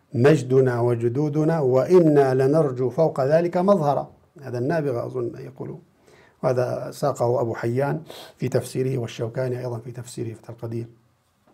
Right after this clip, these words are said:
إذن كما أنت تؤول السماء بالعلو، أيضًا السماء تؤول بالمكانة، وفي، كما في ت-، تؤول بمعنى على، على أيضًا نفسها تأتي بمعنى ب-، للع-، على للمكان، وتأتي ب-، على بمعنى للرتبة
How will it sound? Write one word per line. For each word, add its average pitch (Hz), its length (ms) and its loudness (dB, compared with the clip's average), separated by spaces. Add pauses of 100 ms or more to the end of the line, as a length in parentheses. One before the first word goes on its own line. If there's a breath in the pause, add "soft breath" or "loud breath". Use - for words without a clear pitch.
(200)
إذن 101 260 -12 (680 soft breath)
كما 175 320 6
أنت 170 140 4
تؤول 160 400 6
السماء 160 380 2
بالعلو، 139 500 2
أيضًا 135 360 -2
السماء 127 420 -2
تؤول 131 320 -2
بالمكانة، 120 640 -6
وفي، 123 580 -4
كما 135 440 0
في 139 220 -4
ت-، 139 120 -10
تؤول 143 400 2
بمعنى 131 260 0
على، 135 200 0 (100)
على 190 520 8
أيضًا 208 240 2
نفسها 160 500 0 (280)
تأتي 131 260 -8
بمعنى 131 440 -8 (300 soft breath)
ب-، 123 80 -2
للع-، 120 560 0 (280 loud breath)
على 127 320 4
للمكان، 117 1080 -2
وتأتي 123 380 -8
ب-، 117 200 -10
على 123 380 4
بمعنى 113 380 -4
للرتبة 120 680 -6